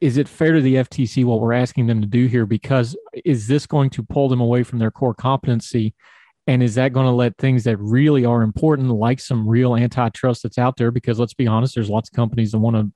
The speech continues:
push, they're always pushing the boundaries 'cause that's what they do. Is, is there a danger here that you're gonna overstretch this organization and they're going to miss some of the important stuff of their core competency that they should be paying attention to?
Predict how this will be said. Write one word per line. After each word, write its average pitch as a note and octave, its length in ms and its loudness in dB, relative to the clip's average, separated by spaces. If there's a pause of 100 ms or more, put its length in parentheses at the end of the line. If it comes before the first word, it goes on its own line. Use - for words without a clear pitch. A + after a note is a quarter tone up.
push, A#2+ 260 -2
they're B2+ 160 2
always B2 220 0
pushing A2+ 300 -4
the A#2+ 60 -2
boundaries A#2+ 380 0
'cause A2 140 -6
that's A2 180 -4
what A2+ 120 -4
they C3 100 -2
do. A2 220 -2 (580)
Is, C3+ 220 2
is A#2+ 240 0
there C3+ 160 2
a B2 60 0
danger B2+ 380 2
here B2 220 2
that A#2 100 0
you're A#2 160 2
gonna A#2 200 2
overstretch A#2+ 560 0
this - 160 -4
organization A#2+ 640 -2
and A2+ 180 -2
they're B2 160 2
going B2+ 260 0
to A#2+ 160 -4
miss A#2 300 -2
some B2+ 180 -2
of A#2 60 0
the A2+ 60 0
important A2+ 400 -2
stuff A#2+ 240 -4
of A#2 40 -8
their A2 120 -2
core A#2+ 200 -4
competency A#2 500 -4
that A2 160 -2
they G#2 100 -2
should C3 260 -4
be A2+ 100 0
paying A2+ 240 -2
attention C#3 420 -8
to? - 200 -6